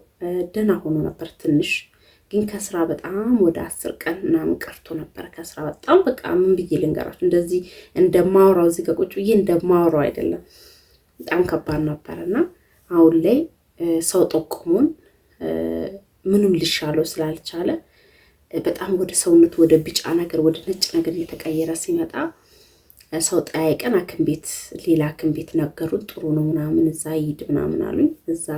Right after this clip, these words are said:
ሲሄድ ሙሉ ምርመራ ሲያደርግ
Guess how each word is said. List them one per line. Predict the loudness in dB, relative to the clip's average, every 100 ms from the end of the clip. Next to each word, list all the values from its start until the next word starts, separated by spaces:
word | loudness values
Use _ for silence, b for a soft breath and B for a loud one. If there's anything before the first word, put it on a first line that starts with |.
| -4
ሲሄድ | -4 -2 0 0 -2 b b b b b _ -8 -6 -4 -6 -6 -10 -12 B B _ _
ሙሉ | 4 8 8 8
ምርመራ | 2 0 -2 -2 -4
ሲያደርግ | -8 -8 -4 -4